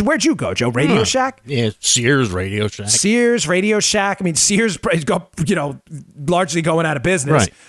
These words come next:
Speaker 1: Radio Shack, di-, didn't they declare bankruptcy? I mean,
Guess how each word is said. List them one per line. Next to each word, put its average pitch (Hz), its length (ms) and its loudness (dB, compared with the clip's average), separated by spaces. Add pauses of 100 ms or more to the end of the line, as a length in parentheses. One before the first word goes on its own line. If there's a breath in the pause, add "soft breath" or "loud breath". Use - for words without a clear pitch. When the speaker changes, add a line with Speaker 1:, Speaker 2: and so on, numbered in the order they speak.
(100)
Speaker 1:
Radio 190 340 2
Shack, 170 340 -2
di-, 160 80 -4
didn't 185 240 -2
they 240 100 2
declare 180 260 0
bankruptcy? 196 680 0 (180 loud breath)
I 208 100 2
mean, 214 180 0